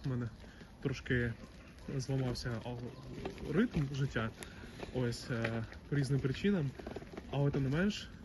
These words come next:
в мене достатньо багато енергії. Я розумію, що, напевно, ця енергія була б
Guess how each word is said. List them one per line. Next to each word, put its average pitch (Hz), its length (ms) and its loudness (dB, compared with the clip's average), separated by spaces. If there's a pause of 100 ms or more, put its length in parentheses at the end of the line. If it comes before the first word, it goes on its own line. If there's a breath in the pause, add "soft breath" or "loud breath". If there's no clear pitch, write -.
(320)
в - 40 -2
мене 151 140 6
достатньо 151 420 2
багато 131 380 2
енергії. 180 340 4
Я 131 100 4
розумію, 143 380 4
що, - 160 -2 (480 loud breath)
напевно, 165 360 4
ця 151 140 0
енергія 143 320 2
була 127 340 2
б 139 40 2